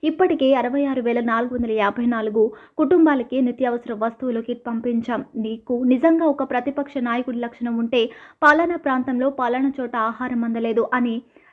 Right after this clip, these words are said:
సద్విమర్శ చేసేవాడివి. నీకు బురద చల్లటమే తెలుసు కాబట్టి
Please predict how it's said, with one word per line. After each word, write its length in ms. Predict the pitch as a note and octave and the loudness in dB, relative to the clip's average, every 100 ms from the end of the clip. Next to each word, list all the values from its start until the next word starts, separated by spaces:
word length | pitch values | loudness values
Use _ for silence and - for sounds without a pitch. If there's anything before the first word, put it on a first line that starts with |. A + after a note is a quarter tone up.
| _ | _
సద్విమర్శ 600 | D4+ C4 D#4+ C#4+ D4 - | 2 4 2 2 -2 -6
చేసేవాడివి. 640 | A#3+ A#3+ A3+ A3 G#3+ A3 - | -6 -4 -4 -2 -2 -4 -2
నీకు 240 | B3 B3 | -2 -2
బురద 240 | G#3+ A#3 A3+ | -2 -2 -2
చల్లటమే 560 | A3+ B3+ A#3+ A#3+ A#3+ | -2 -2 -2 -2 -4
తెలుసు 320 | A#3 A3+ A#3 - | -2 -6 -6 -6
కాబట్టి 540 | A#3+ A3+ A#3 C#4 C4+ | -6 -4 -2 -2 -2